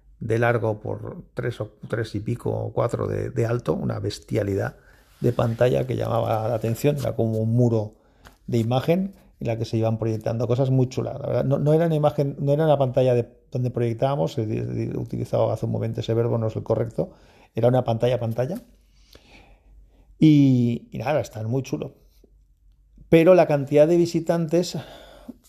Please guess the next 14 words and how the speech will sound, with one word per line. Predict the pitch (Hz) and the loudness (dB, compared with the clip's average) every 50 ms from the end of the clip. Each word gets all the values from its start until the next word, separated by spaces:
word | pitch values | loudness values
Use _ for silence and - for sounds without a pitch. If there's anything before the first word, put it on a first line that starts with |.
| _ - | _ -6
mm, | 147 135 131 131 127 127 135 | -2 0 2 2 2 2 2
ha | 135 120 | 2 2
sido | - - 131 127 | 2 4 4 4
mucho | 131 127 127 143 | 2 2 0 0
menor | 131 131 131 139 139 135 | 0 0 0 0 -2 -2
que | - 135 117 | -2 0 0
otras | 113 113 113 - 117 110 104 104 104 - - - | 0 0 -2 -2 -2 -2 -2 -4 -6 -8 -10 -10
ediciones. | - 139 120 113 110 - 135 127 117 110 104 110 | -6 -4 -4 -4 -4 -4 -4 -4 -4 -4 -6 -8
Esta | 107 - 127 | -8 -6 -4
es | 120 | -4
una | 120 113 | -2 -2
feria | - 120 117 110 | -2 0 0 0
bastante | 107 - - 117 113 123 | 0 0 -2 -4 -2 -2
internacional. | 120 120 - - 120 113 120 131 123 - 151 151 165 175 196 214 - - | -4 -4 -4 -4 -4 -2 -2 -2 -4 -2 -2 -2 0 0 -2 -4 -6 -10